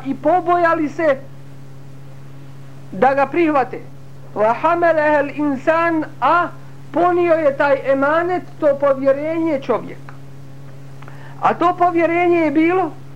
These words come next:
da će ga Allah dželle šanuhu staviti na kušnju.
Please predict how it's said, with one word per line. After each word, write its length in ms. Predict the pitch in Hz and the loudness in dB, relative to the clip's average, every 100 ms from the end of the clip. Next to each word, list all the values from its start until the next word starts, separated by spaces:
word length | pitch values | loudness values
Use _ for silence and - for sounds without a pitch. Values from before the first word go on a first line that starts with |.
| - - - - | -14 -14 -14 -12
da 220 | - 240 | 2 2
će 140 | 277 285 | 4 2
ga 100 | 285 | 4
Allah 520 | 277 359 359 339 311 | 4 4 4 4 2
dželle 260 | 311 302 294 | -2 -4 0
šanuhu 500 | 339 359 359 349 320 | 2 2 2 2 2
staviti 460 | 320 320 330 311 | 2 2 2 0
na 120 | 302 | 0
kušnju. 360 | 269 269 220 - | 0 -2 -6 -8